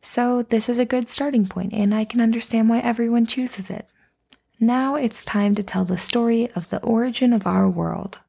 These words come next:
from the Greeks' perspective. Everything begins with chaos. I don't mean the kind of chaos that is disorder and confusion. No, I mean the primordial being chaos,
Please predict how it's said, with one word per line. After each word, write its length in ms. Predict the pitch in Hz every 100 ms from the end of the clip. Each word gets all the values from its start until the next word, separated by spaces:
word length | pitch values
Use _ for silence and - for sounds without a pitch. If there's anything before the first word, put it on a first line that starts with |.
| _ _
from 240 | - 285
the 100 | 285
Greeks' 320 | 254 185 - -
perspective. 800 | 208 - 220 - 226 240 - - _ _ _ _ _ _ _ _ _ _ _ _ _ _ _ _ _ _ _ _ _ _ _ -
Everything 560 | 254 285 269 294 277
begins 520 | 247 190 185 180 180
with 160 | 180 -
chaos. 640 | - 147 143 175 - - - _ _ _ _ _
I 60 | 214
don't 260 | 214 269 311
mean 140 | 294
the 80 | 285
kind 240 | 208 185
of 120 | 185
chaos 500 | - 190 175 156 156
that 100 | 170
is 140 | 170 165
disorder 680 | - 170 - 220 202 175
and 160 | 160 160
confusion. 880 | 175 160 - 185 175 - 147 143 170 _ _ _ _
No, 480 | 202 208 180 170 - -
I 140 | 202 220
mean 260 | 226 214
the 100 | 196
primordial 800 | 185 - 165 165 190 214 233 233
being 640 | 202 170 165 165 165 175 -
chaos, 680 | - 160 147 185 - -